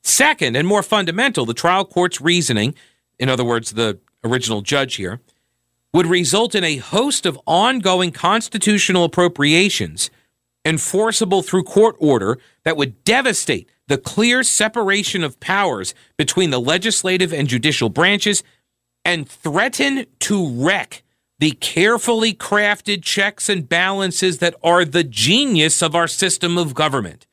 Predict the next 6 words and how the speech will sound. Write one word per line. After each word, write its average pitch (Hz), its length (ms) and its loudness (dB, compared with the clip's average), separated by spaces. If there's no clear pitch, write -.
That 175 220 -2
is 233 140 -6
from 202 220 -6
the, 170 220 -2
the 143 120 0
two-judge 175 680 0